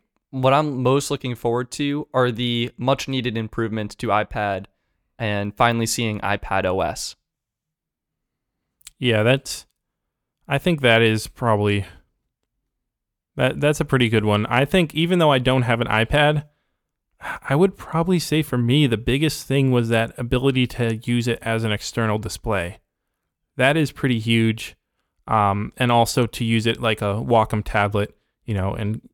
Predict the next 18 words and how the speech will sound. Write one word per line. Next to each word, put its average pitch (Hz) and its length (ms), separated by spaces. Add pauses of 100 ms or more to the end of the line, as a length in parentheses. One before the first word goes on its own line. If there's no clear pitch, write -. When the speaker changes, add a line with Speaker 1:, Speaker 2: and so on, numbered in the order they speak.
(140)
Speaker 2:
have 117 220
your 104 200
inputs 117 520 (100)
onto 107 240
the 104 120
Mac, 104 400
either 110 420 (340)
for 107 160
just, 104 280
you 117 60
know, 104 140
like, 95 300
in 120 160
Photoshop 113 520
or 113 60
whatever, 110 460 (420)
or 104 220
for 107 460